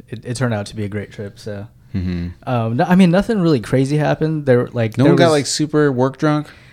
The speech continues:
Speaker 1: No, man. It was, it was crazy just because, like, it was such a long day,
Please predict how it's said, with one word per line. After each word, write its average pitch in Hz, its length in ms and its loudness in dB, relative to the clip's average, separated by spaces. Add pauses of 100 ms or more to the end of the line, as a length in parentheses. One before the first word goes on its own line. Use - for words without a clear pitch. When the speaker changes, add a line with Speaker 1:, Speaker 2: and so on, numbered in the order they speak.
(160)
Speaker 1:
No, 196 440 6
man. 170 200 0
It 175 160 4
was, 185 380 4
it 170 120 4
was 165 220 4
crazy 165 500 -2
just 127 260 -2
because, 139 380 2
like, 123 400 -2 (140)
it 147 80 2
was 135 180 4
such 170 180 4
a 131 60 2
long 127 480 -2
day, 127 500 -2